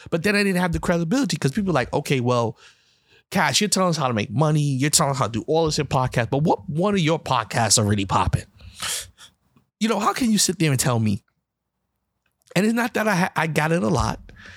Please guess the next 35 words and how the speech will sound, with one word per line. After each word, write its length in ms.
but 160
I 140
got 480
it 200
quite 300
a 100
few 260
times 800
where 240
it 140
started 360
me 200
to 120
say, 200
"Damn, 380
maybe 260
they're 180
right." 320
I'm 140
giving 280
all 180
this 160
great 280
advice 400
for 240
other 240
people 340
to 80
do 180
podcasts 580
and 140
they're 100
getting 320
success, 540
but 400